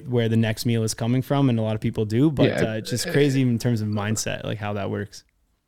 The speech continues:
Speaker 2: If your net worth is zero and your earning potential is, let's say, like, sixty-five grand a year or something like that, like, what's the appropriate number where they shouldn't flip? And it's probably really low, like, a half
Speaker 1: Hundred
Speaker 2: million bucks
Speaker 1: grand.
Speaker 2: or a million bucks.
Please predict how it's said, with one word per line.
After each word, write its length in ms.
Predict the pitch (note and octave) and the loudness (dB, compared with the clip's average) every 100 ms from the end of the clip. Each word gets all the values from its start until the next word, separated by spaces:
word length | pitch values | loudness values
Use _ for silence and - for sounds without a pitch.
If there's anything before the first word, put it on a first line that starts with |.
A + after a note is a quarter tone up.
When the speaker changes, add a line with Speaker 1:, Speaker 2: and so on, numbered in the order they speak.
| _ | _
Speaker 2:
If 180 | - D3 | 2 6
your 100 | E3+ | 6
net 160 | G3 F#3+ | 8 8
worth 220 | F#3 F3+ | 8 8
is 140 | D#3 | 6
zero 420 | A2 B2 B2 A#2 A2+ | 8 8 10 10 8
and 180 | G#2 | 8
your 140 | G#2 A2 | 6 6
earning 240 | G#2+ G#2+ | 6 4
potential 400 | F#2 G2 G2+ F#2+ | 0 2 0 0
is, 80 | F#2 | 0
let's 160 | G2 - | 0 4
say, 100 | F#2+ | 4
like, 200 | F2 - | 4 2
sixty-five 640 | - A2 - G#2+ G2 F2+ | 0 2 2 2 2 2
grand 240 | F2+ E2+ | 0 0
a 20 | D#2+ | 0
year 160 | D2+ | 0
or 60 | C#2+ | -2
something 280 | D#2 D2 D2 | -4 -4 -4
like 100 | - | 0
that, 280 | D#2+ - - - - - | -2 -2 -12 -20 -20 -2
like, 140 | F#2+ F2+ | 0 4
what's 400 | G2 A2 A2 - | 6 6 4 2
the 160 | G2+ | 2
appropriate 520 | F2 - G2 F#2+ F2+ E2+ | 2 4 2 4 2 4
number 260 | E2+ F2+ | 2 4
where 120 | E2+ | 4
they 140 | E2 E2 | 4 2
shouldn't 340 | - F2+ F2+ | 2 0 0
flip? 220 | - G#2+ | 0 0
And 100 | F#2+ | 2
it's 120 | F2+ - | -4 -4
probably 580 | - A#2+ G2 F2+ F2 | -2 2 4 4 2
really 300 | D#2 E2 D#2+ | 2 2 2
low, 340 | D2+ C#2+ B1+ - | 2 0 -2 -2
like, 240 | E2+ E2 - | 0 0 -2
a 60 | F2 | -4
half 200 | - F#2 | 0 0
Speaker 1:
Hundred 300 | E2 E2+ E2 | 2 2 4
Speaker 2:
million 20 | D#2+ | 4
bucks 280 | D#2+ D#2 | 2 2
Speaker 1:
grand. 120 | F2 D#2+ | 0 2
Speaker 2:
or 40 | |
a 20 | |
million 240 | D#2+ E2 D#2 | 4 2 2
bucks. 260 | E2 D#2 | 0 -2